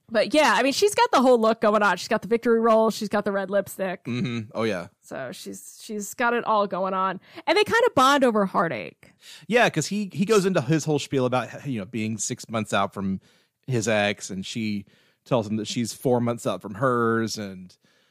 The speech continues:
Speaker 2: you know, they, they bond over that, which is, which is nice.
Speaker 1: Uh, and then she asks him to dance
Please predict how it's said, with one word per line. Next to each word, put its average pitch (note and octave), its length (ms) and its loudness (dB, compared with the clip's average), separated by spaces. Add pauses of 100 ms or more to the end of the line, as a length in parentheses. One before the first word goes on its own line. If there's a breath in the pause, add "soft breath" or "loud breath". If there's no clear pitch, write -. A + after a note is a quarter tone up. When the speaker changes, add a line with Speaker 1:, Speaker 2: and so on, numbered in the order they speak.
(160)
Speaker 2:
you G#3+ 80 -8
know, A#2+ 280 -2 (120)
they, F#3 100 -2
they F#3 140 0
bond E3+ 260 2
over C3+ 160 0
that, A2 300 -2
which D#3 180 -6
is, - 300 -12 (180)
which F#3 140 -6
is C#3+ 120 -6
nice. - 460 -12 (680)
Speaker 1:
Uh, G3+ 140 -4 (320 loud breath)
and D#4 160 4
then F4 140 2
she D#4 320 2
asks C4 440 2
him A#3 140 0
to G#3 100 0
dance E2 720 -10